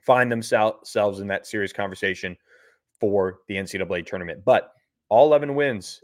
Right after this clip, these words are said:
uh, for S M U by double digits, which is really impressive and certainly helps on that front, um, when it comes to, um, you know, putting together,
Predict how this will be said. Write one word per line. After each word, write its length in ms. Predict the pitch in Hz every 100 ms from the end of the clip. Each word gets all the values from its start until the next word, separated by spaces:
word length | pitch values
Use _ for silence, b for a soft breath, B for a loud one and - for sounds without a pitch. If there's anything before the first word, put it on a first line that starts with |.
| -
uh, 220 | 104 101
for 140 | - 110
S 180 | 107 -
M 100 | 107
U 120 | 95
by 260 | 92 98
double 240 | 113 110 110
digits, 440 | 104 95 85 -
which 260 | 95 85 - b b b
is 140 | 95
really 220 | 101 110
impressive 520 | 113 98 110 107 113 98
and 100 | 90
certainly 320 | 107 87 90
helps 460 | 98 92 - - - _ _ -
on 160 | 101 95
that 260 | 95 -
front, 360 | - 98 90 - _ _ _ 95
um, 280 | 90 87
when 100 | 90
it 100 | 90
comes 300 | - 101 90
to, 300 | - 92 87
um, 340 | 85 80 80 80 _ _ _ _
you 60 | -
know, 80 | 92
putting 280 | - 113 101
together, 560 | 92 95 95 90 85